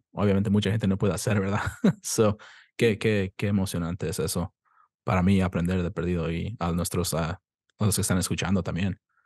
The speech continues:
So, you know, sé que su, su línea de trabajo es algo diferente, ¿verdad? No están, no están armando las, construyendo las botas, ¿verdad? Con sus propias manos, pero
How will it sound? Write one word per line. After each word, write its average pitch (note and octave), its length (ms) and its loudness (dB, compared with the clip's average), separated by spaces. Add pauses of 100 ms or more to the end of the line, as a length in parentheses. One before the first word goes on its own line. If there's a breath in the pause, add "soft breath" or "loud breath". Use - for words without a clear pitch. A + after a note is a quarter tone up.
(180)
So, F2+ 300 -2 (100)
you A#2+ 240 2
know, F2 200 0 (460)
sé B2 220 0
que A2 180 2
su, G2+ 380 0
su A2+ 160 2
línea A2 200 6
de G#2 40 2
trabajo G2 340 2
es G#2+ 100 -2
algo G2+ 160 0
diferente, G2 480 -2
¿verdad? F#2+ 200 0
No G2 120 2
están, F#2 400 -4 (340 soft breath)
no G2+ 100 4
están G2+ 400 2
armando F#2+ 880 0 (260)
las, F#2+ 220 -2
construyendo A2 460 4
las G2 140 2
botas, G#2 300 0
¿verdad? F#2 240 -2
Con F#2 160 -4
sus - 160 -10
propias F2+ 280 0
manos, F#2 280 0
pero E2+ 420 -2